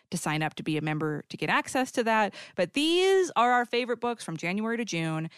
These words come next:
And first off, let's go through the Glasser picks for twenty twenty-three so far. So I polled the Slack channel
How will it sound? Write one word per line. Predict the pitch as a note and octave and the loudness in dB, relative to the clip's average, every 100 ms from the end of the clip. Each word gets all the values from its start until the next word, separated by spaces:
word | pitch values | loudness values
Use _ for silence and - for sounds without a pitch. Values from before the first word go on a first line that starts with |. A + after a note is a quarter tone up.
| - - | -20 -16
And | E3+ | -4
first | - C4+ B3+ | 2 2 2
off, | B3 A#3 A3+ - | 2 2 2 -2
let's | F#3+ G#3 D4+ - | -2 0 0 0
go | D4+ E4 | 0 0
through | - B3 B3 A#3+ B3 - | 0 -2 0 2 0 -2
the | F3 | -4
Glasser | F#3 F3+ F3+ G#3+ E4 F#4 B3 F#3 | -4 -4 0 2 2 2 0 0
picks | - C#3 - | -2 -4 -6
for | - E3 | -8 -8
twenty | - D3+ | -6 -8
twenty-three | C#3+ C3+ - - B2 | -8 -14 -16 -16 -14
so | - | -12
far. | - - F#2 | -10 -6 -6
So | - D3 | -6 -6
I | C#3+ | -6
polled | - A#3 A#3+ B3 | 0 2 2 2
the | C#4+ | -4
Slack | - A3+ A3 | -2 -2 -2
channel | - G3+ G3 G3 | -4 -2 -2 -4